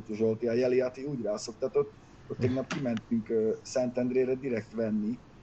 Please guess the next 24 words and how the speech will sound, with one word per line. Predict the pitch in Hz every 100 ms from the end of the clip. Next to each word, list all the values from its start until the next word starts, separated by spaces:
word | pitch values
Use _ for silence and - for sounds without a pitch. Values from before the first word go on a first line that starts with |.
| - - - - - -
betegre | 127 104 95 92 92
ettem | 92 - 98
magam | 95 92 92
belőle, | 87 87 92 104
üvöltöttem | 156 123 120 110 110 110 113 110
reggel | 110 107 107
a | 98
W | 110 123
C-n, | - 156 156 - - -
de | 123
még | 127 123
ha | 120
hazamegyek | 120 131 127 123 -
innen, | 127 123
akkor | 120 170 175
megint | 135 120
azt | 71 -
fogok | - 92 -
venni, | 85 87
mert | 80
megmelegítem. | 90 90 85 76 78 - - 87 120 - - - - - -
Szóval | - 127 139 156
nagyon | 170 156 - - 131 113
jó. | 104